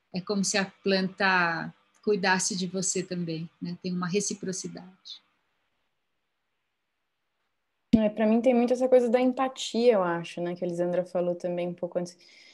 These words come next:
Speaker 2: que se cri-, cri-, cria essa relação, né? Não tem, e daí o cuidado, pra mim,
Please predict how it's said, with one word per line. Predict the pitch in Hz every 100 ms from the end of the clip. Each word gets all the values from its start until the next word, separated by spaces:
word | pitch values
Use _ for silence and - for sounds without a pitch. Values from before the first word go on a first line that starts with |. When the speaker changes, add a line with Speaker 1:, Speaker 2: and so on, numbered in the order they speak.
| _ -
Speaker 2:
que | 190
se | 208
cri-, | - 196 190
cri-, | - 185 180
cria | 208 240
essa | 233 247
relação, | 247 262 262 - 220 214
né? | 180 185
Não | 190 190 180
tem, | 196 190 -
e | 180
daí | 180 185
o | 190
cuidado, | 208 185 175 196
pra | - 190
mim, | 190 220